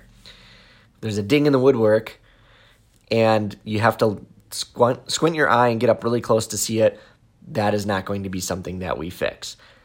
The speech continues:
If you can see it from a couple feet away, absolutely, we're gonna take care of that for you. But there's a little ding in the woodwork. You gotta understand that that is not something that's going to be covered by any builder. And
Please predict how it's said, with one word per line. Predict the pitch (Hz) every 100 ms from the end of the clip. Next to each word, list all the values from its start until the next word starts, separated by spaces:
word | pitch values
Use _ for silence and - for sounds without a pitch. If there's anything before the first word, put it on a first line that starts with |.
| _ _ -
If | -
you | 101
can | 101
see | 98 110
it | 107
from | 101 98
a |
couple | 107 98 101
feet | 110
away, | 104 107 127 127 -
absolutely, | - 101 - 104 95 78 101
we're | 92
gonna | 92 92
take | 98 85
care | 113 101
of |
that | 90 80
for | - 98
you. | 82 85
But | 85 82 - - -
there's | 101 95
a |
little | 95 117 117 104 - _ -
ding | 117
in | 120
the | 113
woodwork. | 113 110 113 110 - - _ _ _ _ _
You | 104
gotta | 104 95 80
understand | 95 95 98 - 90 87 85
that | 80 85 85 - _ _ _ _ -
that | 85
is | 90 90
not | 82
something | - 85 90
that's | 82 78
going | 82
to | 82
be | 90
covered | - 78 82
by | 78 76
any | 98 95
builder. | 90 87 87 87 90 - - _ -
And | 98 85 76